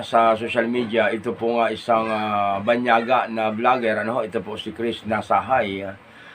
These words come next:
At, ah, ito po yung, ah, vlogger na ito, mga kabayan, ang, ah,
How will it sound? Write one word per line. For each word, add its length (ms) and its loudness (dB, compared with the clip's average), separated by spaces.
At, 240 2
ah, 720 6
ito 160 -4
po 240 0
yung, 320 0
ah, 640 2
vlogger 400 0
na 80 -4
ito, 160 -6
mga 200 2
kabayan, 400 4
ang, 240 -2
ah, 960 -2